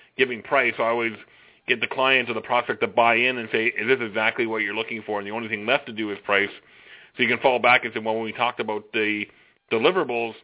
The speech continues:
you said you needed all this stuff, and this is all the stuff you needed." But there's other ways, Jim, and we know that there's other ways to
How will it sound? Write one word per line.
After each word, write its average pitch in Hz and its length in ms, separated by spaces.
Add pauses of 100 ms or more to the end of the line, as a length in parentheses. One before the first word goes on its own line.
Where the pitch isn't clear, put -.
(220)
you 113 120
said 131 140
you 120 80
needed 131 240
all 113 100
this 110 140
stuff, 110 160
and 110 80
this 110 80
is 107 60
all 107 160
the 98 80
stuff 110 200
you 104 160
needed." 104 320
But 101 200 (360)
there's 190 160
other 214 180
ways, 139 320
Jim, 123 120
and 123 100
we 139 120
know 113 220
that 113 200
there's 110 160
other 123 140
ways 113 220
to 110 60